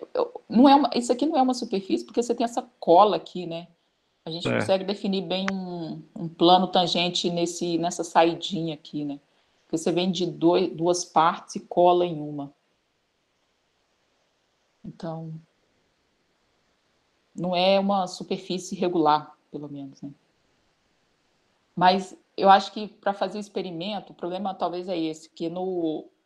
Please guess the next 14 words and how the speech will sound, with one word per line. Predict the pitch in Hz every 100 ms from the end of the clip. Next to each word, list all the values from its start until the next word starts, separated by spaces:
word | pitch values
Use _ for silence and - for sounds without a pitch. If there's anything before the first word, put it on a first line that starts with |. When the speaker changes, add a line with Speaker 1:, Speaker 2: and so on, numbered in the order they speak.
| _ -
Speaker 1:
no, | - 170 165 160
na | 175
matemática | 180 180 175 165 214 214 190
isso | -
aqui | 170 175
seria | 190 175 185
uma | 208
linha, | 180 160 180 170 151
né? | 147 165 _ _ _ _ _ _ _
E | 160
isso | 175 -
seria | - 180 180
outra | 190 196
linha. | 196 165 170 156 143